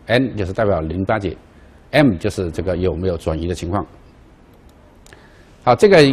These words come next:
示意图哈，可以，大家可以很清楚地知道。那么说，哎，我们这红颜色就是代表 T，呃，这个分期。那么 T 分期哈呢，是 T 代表什么意义呢？就是说，一是肿瘤的大小，第二呢，肿瘤所在的部位，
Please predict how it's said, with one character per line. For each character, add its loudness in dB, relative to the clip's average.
示 2
意 2
图 2
哈， 4
可 0
以， 4
大 4
家 4
可 -2
以 0
很 -6
清 -8
楚 -4
地 -2
知 -8
道。 0
那 -6
么 -2
说， -2
哎， -4
我 -4
们 -4
这 0
红 -4
颜 0
色 0
就 -4
是 -4
代 -2
表 2
T， -2
呃， -2
这 -8
个 0
分 0
期。 -4
那 -2
么 2
T -2
分 4
期 2
哈 4
呢， 4
是 0
T -4
代 4
表 6
什 0
么 0
意 2
义 2
呢？ 2
就 -4
是 -4
说， 2
一 -2
是 -4
肿 -4
瘤 2
的 2
大 2
小， -2
第 0
二 2
呢， 0
肿 -6
瘤 -4
所 -8
在 0
的 -4
部 -4
位， -2